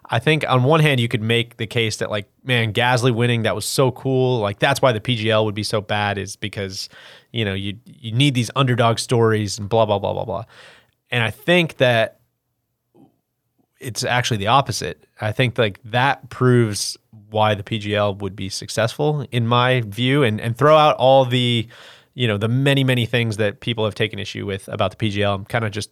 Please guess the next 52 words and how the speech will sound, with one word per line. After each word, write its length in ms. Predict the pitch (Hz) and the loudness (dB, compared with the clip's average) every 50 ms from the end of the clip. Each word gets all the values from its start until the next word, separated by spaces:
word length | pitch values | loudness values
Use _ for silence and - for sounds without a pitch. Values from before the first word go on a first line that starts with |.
| _ _ | _ _
talking 240 | - - 107 101 101 | -4 -2 -2 -2 -2
about 140 | 104 95 - | -4 -6 -6
the 80 | - | -8
thought 260 | 92 - - 95 98 95 | -6 -2 0 0 0 0
exercise 500 | 92 - - 110 - 101 92 95 95 101 | -2 -6 -8 -6 -4 -4 -4 -4 -6 -8
of 300 | 104 95 92 - - _ _ _ - | -10 -12 -12 -16 -20 _ _ _ -8
a 220 | 98 104 98 95 95 - _ _ _ | -6 -6 -6 -6 -10 -14 _ _ _
group 260 | - 120 113 107 104 | -2 -2 -2 0 -2
of 280 | 101 98 - - - _ _ | -4 -6 -6 -10 -18 _ _
forty-eight, 800 | _ _ _ _ - 110 107 101 104 101 101 98 98 98 98 _ _ _ _ - - - - - _ _ _ _ | _ _ _ _ -6 -2 -2 0 0 0 0 -2 -2 -4 -6 _ _ _ _ -20 -20 -20 -20 -20 _ _ _ _
you 80 | - 110 | -6 -6
know, 140 | 101 92 90 | -6 -6 -6
superstars 920 | - - - - - 113 - 110 - - 120 113 113 120 123 - - - _ _ _ | -10 -10 -8 -6 -4 -2 -2 -2 0 2 4 4 4 4 2 0 -4 -12 _ _ _
that 160 | - 107 104 | -2 -2 0
are, 200 | 104 104 101 95 - - - | 0 0 -2 -2 -4 -4 -2
are 100 | 120 110 | -2 -2
teeing 220 | - - 113 107 | -2 -2 -2 -2
it 80 | 104 104 | 0 0
up 100 | 104 - | 0 0
every 160 | 117 113 120 | 0 0 0
week. 220 | 123 127 127 - _ _ _ _ _ _ _ _ _ _ _ _ _ _ _ _ _ _ | -2 -2 -4 -6 _ _ _ _ _ _ _ _ _ _ _ _ _ _ _ _ _ _
Because 260 | - 113 101 127 117 | -8 -2 0 0 2
like 160 | 110 120 120 120 | 2 2 2 2
I 40 | |
was 100 | 117 107 | 0 0
saying 200 | - - 120 107 | 0 0 -2 0
earlier 440 | 107 127 127 120 110 101 101 101 95 - - - - - _ _ | 2 2 4 4 4 4 2 0 -2 -6 -14 -20 -20 -20 _ _
in 120 | - 110 | -8 -8
the 80 | 104 101 | -6 -2
pod, 400 | - - 147 147 131 117 113 101 - - _ - | 2 4 4 6 6 4 2 0 -6 -14 _ -4
it, 240 | 143 131 117 - | -2 -2 -2 0
it's, 400 | 131 123 107 - - - - - - _ _ _ _ _ _ _ _ _ _ - | 0 -2 -2 -2 -4 -6 -6 -8 -12 _ _ _ _ _ _ _ _ _ _ -18
you 300 | 147 127 143 123 123 113 | -16 -10 -4 -2 0 0
have 180 | 104 135 113 | 0 0 0
so 160 | - - 156 | 2 4 4
much 160 | 151 147 135 - | 4 4 2 2
more 160 | 135 131 120 | 2 2 2
context 560 | - - 107 110 113 104 113 104 101 - - | 0 0 -2 -2 0 0 -2 -2 -2 -4 -8
when 80 | - 101 | -8 -8
you 100 | 104 101 | -6 -4
actually 340 | - 113 117 - - 95 | -2 -2 -2 -2 -4 -4
can, 140 | - - - | -4 -6 -6
like, 140 | 98 98 95 - | -6 -8 -4 -2
wrap 260 | 110 113 120 120 - | 0 2 2 2 0
your 80 | 110 101 | -2 -2
head 180 | - - 117 | 0 0 0
around 300 | 107 104 104 101 101 98 | 2 2 2 0 0 -2
a 40 | 101 | -2
smaller 520 | 104 - - - 110 104 107 107 107 101 | -2 -2 -2 0 2 2 4 4 4 2
number 320 | 98 98 98 98 95 95 90 | 0 -2 -4 -4 -4 -6 -6
of 100 | - - | -8 -4
players, 400 | - - 87 - - - - | -4 -4 -2 -2 -6 -10 -14